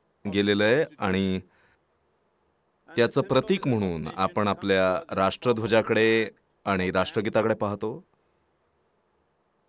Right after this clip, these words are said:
तर मग प्रश्न हा आहे की जर आपल्याला एक राष्ट्र म्हणून कार्य करायचं असेल, एक राष्ट्र म्हणून जगायचं असेल,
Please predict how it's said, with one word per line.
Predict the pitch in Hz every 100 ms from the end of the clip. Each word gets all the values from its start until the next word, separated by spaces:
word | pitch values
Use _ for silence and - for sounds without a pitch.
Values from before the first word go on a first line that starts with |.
| _ _ _ _
तर | 143
मग | 143
प्रश्न | 151 139 135 160
हा | 135 113 165
आहे | 104 80 78 - _ _ _ -
की | 113
जर | 95 120
आपल्याला | 117 110 110 107 101 95 - _ _ _ _ _ _ _
एक | 110 107
राष्ट्र | 110 110 - - 151
म्हणून | 131 120 117 110 107 - -
कार्य | 107 104 110
करायचं | 104 107 107 156 -
असेल, | 98 82 - - _ _ _ _ _ _ _ _ 120
एक | 113
राष्ट्र | 113 110 - -
म्हणून | 165 135 143 131
जगायचं | 110 104 190 - 95
असेल, | -